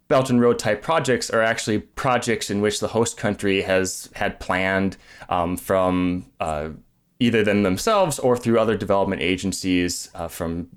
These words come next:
decades prior. Uh, there already has been a lot of work China has done, uh, with, uh, host country governments. Uh, right now, the Ministry of Ecology and Environment has started an early stage environmental assessment process of Southeast Asian governments.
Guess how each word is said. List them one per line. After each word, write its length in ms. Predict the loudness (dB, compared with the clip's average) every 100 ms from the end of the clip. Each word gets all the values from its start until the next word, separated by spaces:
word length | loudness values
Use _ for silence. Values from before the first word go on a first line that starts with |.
| -6
decades 420 | -6 -2 -2 -2
prior. 460 | -2 0 2 2 0 -8 -18 -16 -4
Uh, 240 | 0 0 -2 -12 _ -4
there 240 | 0 2
already 260 | 4 4 2
has 220 | 0 2
been 80 | 2
a 20 |
lot 100 | 4
of 60 | 4
work 160 | 2
China 280 | 0 0 0
has 180 | 0 0
done, 480 | 2 2 4 2 0
uh, 180 | -2 0
with, 380 | 2 0 -2 -6
uh, 180 | -2 -2
host 260 | 0 -2 -2
country 200 | -4 0
governments. 720 | 2 2 2 0 -2 -8 -12
Uh, 260 | -6 -4 -2
right 200 | -2 0
now, 180 | 0 2
the 340 | 4 2 0 0
Ministry 560 | 2 4 4 2 0
of 80 | 0
Ecology 400 | 0 0 2 2
and 80 | 0
Environment 560 | 2 2 2 2 -2 -6 -20 -12 -8
has 100 | -2
started 240 | 2 2
an 60 | 2
early 240 | 2 2
stage 240 | 2 0 0
environmental 420 | 0 2 2 0
assessment 420 | 0 0 0 0
process 340 | 0 -2 -2
of 40 | -2
Southeast 380 | 0 0 -2 0
Asian 240 | 0 2
governments. 580 | 2 2 2 0 -6